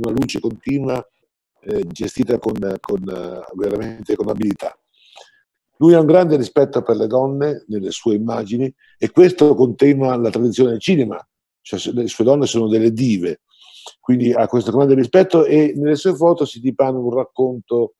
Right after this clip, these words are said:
continuo che diviene, anche se fermo. Io mi sono immaginato che questo personaggio abbia una vita parallela che, di cinema, che la sua vita sia un cinema, che lui veda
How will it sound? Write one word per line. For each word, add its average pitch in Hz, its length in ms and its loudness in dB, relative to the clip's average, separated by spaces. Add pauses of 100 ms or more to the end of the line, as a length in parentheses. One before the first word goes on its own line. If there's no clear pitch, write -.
(140)
continuo 90 640 -6
che 120 140 -2
diviene, 90 580 -6 (280)
anche 135 280 -2
se - 220 -4
fermo. 76 500 -10 (880)
Io 190 180 4
mi 175 80 6
sono 147 200 4
immaginato 143 600 2
che 120 320 0
questo 123 240 -4
personaggio 135 540 0
abbia 113 180 0
una 117 140 -4
vita 123 240 0
parallela 127 580 0
che, 113 340 -4
di 107 300 -12
cinema, 117 460 -4
che 107 80 -6
la 110 80 -2
sua 117 160 -2
vita 131 280 0
sia 101 120 -6
un 113 120 -6
cinema, 107 360 -8
che 120 100 -12
lui 131 140 -2
veda 127 400 -2